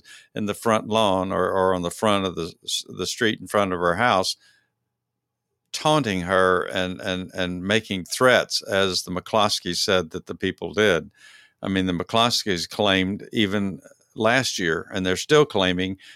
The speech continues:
that these people threatened to come up into their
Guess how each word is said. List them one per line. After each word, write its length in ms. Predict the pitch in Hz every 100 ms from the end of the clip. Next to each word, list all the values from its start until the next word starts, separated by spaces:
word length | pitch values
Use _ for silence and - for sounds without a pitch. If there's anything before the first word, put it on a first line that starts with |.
| _
that 140 | - -
these 180 | 104 -
people 360 | 101 - 98
threatened 640 | - 113 110 95 92 90 - _ _ -
to 100 | 101
come 520 | - 113 107 104 107 _ -
up 300 | 110 117 _ -
into 460 | 104 107 104 117
their 500 | 110 117 117 117 107